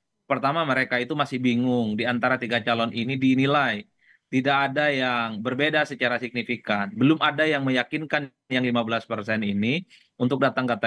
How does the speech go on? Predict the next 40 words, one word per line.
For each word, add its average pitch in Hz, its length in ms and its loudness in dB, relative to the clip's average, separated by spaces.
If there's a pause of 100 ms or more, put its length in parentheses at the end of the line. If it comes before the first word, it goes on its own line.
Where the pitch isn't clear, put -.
(100)
P - 0 -
S 127 160 0
dan 123 80 0
memilih 107 320 0
mereka. 101 560 -2
Yang 180 320 0
kedua, 160 400 0 (400)
ada 165 240 0
faktor 202 320 0
ketidaktahuan 135 800 0
soal 120 320 -4
visi 117 240 -2
mereka. 101 560 -2 (240)
Yang 151 320 0
ketiga, 139 480 0
ada 160 240 0
faktor 151 320 -2
popularitas. 127 720 -2
Saya 143 240 2
yakin 160 560 0 (480)
di 135 160 2
antara 139 400 2
yang 127 160 0
lima 123 240 -2
belas 120 160 0
persen 110 480 -4
ini 120 320 0
di-, 196 240 -2
masih 165 240 -2
belum 165 240 2
ada 160 160 2
yang 160 80 0
kenal 202 400 0
tuh 143 240 -6
para 127 240 0
kandidat, 127 560 0
terutama 135 400 2
yang 151 240 0
popularitasnya 117 640 -2
cukup, 107 400 -4